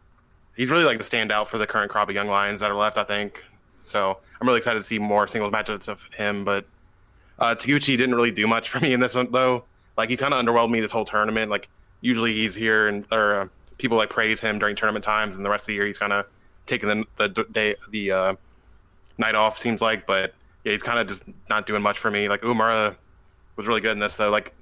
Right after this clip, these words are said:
this was different than his, uh, previous matches, 'cause most of them are, like, s-, uh, straight babyface or, uh, Young Lion Fire from the jump. And like you said, this is more, like, mat based to start, which I thought was really nice.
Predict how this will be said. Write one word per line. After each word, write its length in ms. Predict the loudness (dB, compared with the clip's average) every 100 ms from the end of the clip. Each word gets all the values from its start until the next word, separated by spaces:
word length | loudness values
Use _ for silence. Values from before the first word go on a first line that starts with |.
| -2
this 120 | 0
was 100 | 2
different 400 | 0 0 -2 0
than 180 | 0 0
his, 320 | 0 0 2
uh, 140 | 0
previous 280 | 0 -2 0
matches, 220 | -2 -2
'cause 120 | -4
most 200 | -2 -2
of 60 | -2
them 120 | -2
are, 60 | 0
like, 240 | 0 -4 -20 -20 _ -20 -20 _ -14
s-, 280 | -12 -8 0
uh, 260 | 2 2 0
straight 420 | 0 0 0 -2 -2
babyface 480 | -2 0 -2 -2 2
or, 160 | 2
uh, 240 | 4 2 0 -6 -2
Young 120 | 2
Lion 220 | 2 2
Fire 360 | 2 4 4 2
from 140 | 0
the 140 | -2
jump. 340 | 0 0 0 -2 -20 -20 -10 0
And 60 |
like 100 | 0
you 60 | 0
said, 160 | 0
this 80 | 0
is 60 | 2
more, 120 | 4
like, 140 | 4
mat 200 | 2 -2
based 220 | 0 -2 -2
to 60 |
start, 260 | -2 0 0
which 140 | 0
I 80 | 0
thought 160 | 2 0
was 160 | 0
really 180 | -2 -2
nice. 380 | 0 -2 -4